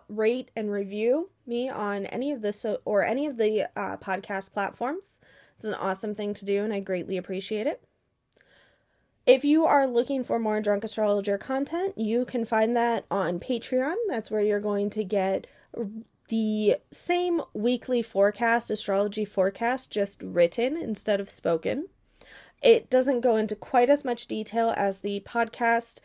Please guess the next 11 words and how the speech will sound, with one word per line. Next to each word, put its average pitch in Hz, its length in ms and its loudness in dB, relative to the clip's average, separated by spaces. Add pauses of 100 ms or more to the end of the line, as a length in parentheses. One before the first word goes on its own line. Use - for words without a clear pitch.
(240)
It's 220 320 2
more 208 680 0 (140)
polished, 190 1000 2
formed, 208 760 0 (360)
whereas 196 400 4
the 196 400 0
podcast 190 580 0
is 185 280 -2
just 175 260 -6
more 180 240 -2
free-flowing. 285 1200 0